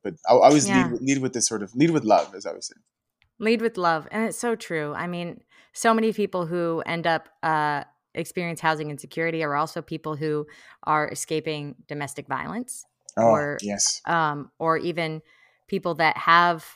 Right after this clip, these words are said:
Speaker 2: like, in my family, I remember the day my mom asked me if she could sleep in my car. And she was like,
Speaker 1: Mm.
Speaker 2: "I need, just let me live in your car."
Speaker 1: Mm.
Speaker 2: And I was like, "I have three jobs. I have, I have this car for work. I can't let you live in my car." And it
Speaker 1: Mm.
Speaker 2: was just,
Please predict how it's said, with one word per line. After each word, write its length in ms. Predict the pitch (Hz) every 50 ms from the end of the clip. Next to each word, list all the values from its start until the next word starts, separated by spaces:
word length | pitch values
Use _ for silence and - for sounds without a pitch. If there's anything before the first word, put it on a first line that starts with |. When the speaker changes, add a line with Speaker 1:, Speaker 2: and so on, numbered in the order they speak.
| _ _
Speaker 2:
like, 260 | - 175 165 - - -
in 140 | 156 170 170
my 180 | 170 196 247
family, 560 | 240 220 185 165 156 151 151 147 147 147 147 - -
I 180 | - 147 151 160
remember 420 | 160 160 156 156 165 170 185 175
the 100 | 147 156
day 180 | - 170 156 151
my 160 | 151 147 147
mom 280 | 143 143 165 220 247
asked 220 | 175 143 139 - -
me 100 | 139 139
if 60 | 139
she 140 | - - 147
could 160 | - 147 -
sleep 160 | - 151 139
in 100 | 139 135
my 120 | 135 135 143
car. 360 | - 143 - - - - - _ _ _ _
And 140 | - - 233
she 80 | - -
was 140 | 151 110
like, 200 | - 147 143 -
Speaker 1:
Mm. 40 | 110 156
Speaker 2:
"I 100 | 151 151
need, 220 | 151 151 151 - - -
just 160 | - 151 135 -
let 100 | 170 -
me 100 | 156 151
live 200 | 147 143 139 139
in 60 | 131
your 120 | 135 135 135
car." 460 | - - - 233 214 - - - - _ _ _ -
Speaker 1:
Mm. 300 | 117 113 113 110 107 107
Speaker 2:
And 320 | 147 156 156 156 147 139 - -
I 140 | - 147 156
was 120 | 151 151
like, 160 | 160 151 - -
"I 80 | 147 156
have 300 | 160 160 180 185 180 - -
three 220 | - 160 185 190 165
jobs. 540 | - 156 151 170 196 208 - - - - _ _ _ _ _ -
I 120 | 156 165 -
have, 360 | - - - - 165 180 185 - - - _
I 100 | - 180
have 420 | 165 - - - 170 190 196 170 156
this 180 | 170 151 -
car 320 | - - - 180 185 196 180
for 220 | - - 175 151 139
work. 260 | 131 175 208 - - -
I 100 | 160 156
can't 340 | - - 175 180 180 - -
let 140 | 185 - -
you 100 | 185 175
live 320 | 156 156 151 165 180 185 196
in 120 | 180 156
my 180 | 151 143 139 135
car." 520 | - - - - 170 220 254 180 123 - - - -
And 220 | 117 117 113 110
it 100 | - 202
Speaker 1:
Mm. 40 | 208
Speaker 2:
was 160 | 208 190 -
just, 420 | - - 202 196 196 190 - -